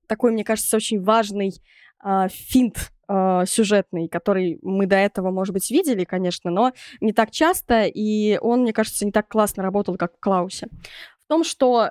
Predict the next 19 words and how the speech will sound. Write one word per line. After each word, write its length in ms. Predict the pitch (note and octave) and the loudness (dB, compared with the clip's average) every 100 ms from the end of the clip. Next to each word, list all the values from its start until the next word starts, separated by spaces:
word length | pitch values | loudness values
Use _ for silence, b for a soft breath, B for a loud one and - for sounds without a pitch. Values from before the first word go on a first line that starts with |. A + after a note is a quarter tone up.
| _ | _
у 80 | G#3+ | -2
нас 260 | C#4 E4+ - | 0 0 0
есть 320 | C4 C4 - | 0 0 -2
вот 80 | C4 | -6
этот 160 | G#3 B3+ | -2 0
образ, 480 | B3 G3+ - - - | 0 -2 -6 -10 -6
э, 420 | G3+ G3 F#3+ F#3 - | -2 2 2 0 -4
новогоднего 540 | G#3 G#3 A3 G#3+ G3 | -2 2 2 0 0
волшебника, 580 | G3+ G3+ F4 G4+ D#4 G#3+ | 0 2 0 0 -2 0
да, 120 | A3 | 0
рождественского 640 | A#3+ A3 A3 G#3 - G3+ | 0 0 -2 -2 -6 -2
вот 120 | F#3+ F#3+ | -2 -2
этого 220 | - F#3 | -4 0
доброго 320 | G#3 F#3+ F#3 | 2 2 0
дедушки, 420 | F#3 E4 D#4 - | 2 0 -2 -4
который 280 | - - B3 | -6 0 0
всем 180 | A#3 A3+ | 0 -4
раздает 240 | G#3+ G3+ - | 0 -2 0
подарки, 480 | G#3 C4+ - D4 | 0 0 0 -4